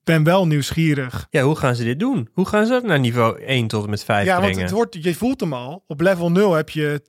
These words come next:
Speaker 1: veertig partijen.
Speaker 2: Ja,
Speaker 1: Op
Speaker 2: het
Speaker 1: level
Speaker 2: wordt een stuk
Speaker 1: één.
Speaker 2: ingewikkelder.
Speaker 1: En op een gegeven moment heb je een
Speaker 2: Maar hoe de-, hoe gaan ze dit doen? Of gaan ze het gewoon openbaar maken en zeggen, nou, het komt dan online? <laughs> Wees er snel bij. Even,
Speaker 1: Nou, ik
Speaker 2: even
Speaker 1: denk
Speaker 2: doorwerken in de nacht.
Speaker 1: Nou ja, ik denk dat, ik bedoel, als je het, als je het heel praktisch bekijkt,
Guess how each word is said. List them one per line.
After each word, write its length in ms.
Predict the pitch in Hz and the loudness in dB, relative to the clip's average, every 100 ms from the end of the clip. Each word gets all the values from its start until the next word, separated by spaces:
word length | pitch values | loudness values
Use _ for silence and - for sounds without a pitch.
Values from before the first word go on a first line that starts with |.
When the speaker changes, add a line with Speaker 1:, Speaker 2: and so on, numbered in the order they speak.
| - | -4
Speaker 1:
veertig 400 | 190 208 - 107 | 0 0 -2 -6
partijen. 540 | 139 - 127 120 123 | -6 -2 -4 -4 -2
Speaker 2:
Ja, 140 | 156 - | 0 0
Speaker 1:
Op 60 | |
Speaker 2:
het 140 | 151 143 | -2 0
Speaker 1:
level 120 | 170 | 2
Speaker 2:
wordt 120 | 165 190 | 2 2
een 60 | |
stuk 120 | 185 175 | 2 2
Speaker 1:
één. 80 | |
Speaker 2:
ingewikkelder. 280 | 113 160 180 | 0 0 0
Speaker 1:
En 60 | 180 | 2
op 0 | |
een 180 | 117 208 | 2 2
gegeven 20 | |
moment 180 | 196 175 | 2 0
heb 160 | 170 | -2
je 40 | 165 170 | -2 0
een 40 | |
Speaker 2:
Maar 100 | 170 | 2
hoe 140 | 208 233 | 2 2
de-, 140 | 220 | 0
hoe 160 | 196 233 | 0 -2
gaan 220 | 240 240 | -2 -2
ze 60 | |
dit 160 | 240 233 | -4 -4
doen? 320 | 285 151 101 _ _ | -2 -4 -6 _ _
Of 60 | |
gaan 140 | - 185 | -2 -2
ze 60 | |
het 100 | 190 | -2
gewoon 240 | - 185 180 | -2 -2 0
openbaar 520 | 185 190 175 170 185 | 0 -2 0 0 2
maken 360 | 180 170 165 156 | 2 0 -2 -4
en 120 | 147 | -4
zeggen, 380 | 151 151 - 151 | -2 -4 -4 0
nou, 340 | 156 104 104 _ _ | 2 0 -4 _ _
het 140 | - | -16
komt 200 | - 160 | -6 0
dan 180 | 156 175 | 0 2
online? 440 | 165 156 160 196 214 - - | 0 0 0 -2 -6 -16 -4
<laughs> 600 | 180 - _ _ - - | -4 -4 _ _ -20 -10
Wees 240 | 143 170 185 | 0 0 0
er 120 | 180 | -2
snel 260 | 190 185 | 0 0
bij. 240 | 180 104 92 | 2 -2 -2
Even, 160 | 107 - _ _ _ _ _ | -6 -10 _ _ _ _ _
Speaker 1:
Nou, 300 | 175 185 170 | -2 0 2
ik 40 | 170 | 0
Speaker 2:
even 120 | 180 | 2
Speaker 1:
denk 120 | 196 | 2
Speaker 2:
doorwerken 540 | 151 131 120 117 117 | 4 2 2 0 0
in 80 | 117 | -2
de 80 | 113 | -2
nacht. 360 | 110 110 - - | -2 -4 -6 -10
Speaker 1:
Nou 180 | 190 202 | -2 2
ja, 100 | 185 | 2
ik 140 | 170 175 | 0 0
denk 200 | 185 170 | 0 0
dat, 120 | 156 | -2
ik 60 | |
bedoel, 200 | 165 165 | -4 -4
als 120 | 170 147 | -2 -4
je 60 | |
het, 160 | 151 - | -6 -6
als 100 | 160 | -6
je 40 | 135 | -4
het 80 | |
heel 220 | 135 165 208 | 0 2 2
praktisch 380 | 180 147 139 | 0 -2 -6
bekijkt, 520 | 113 139 135 127 123 | -10 -6 -6 -6 -12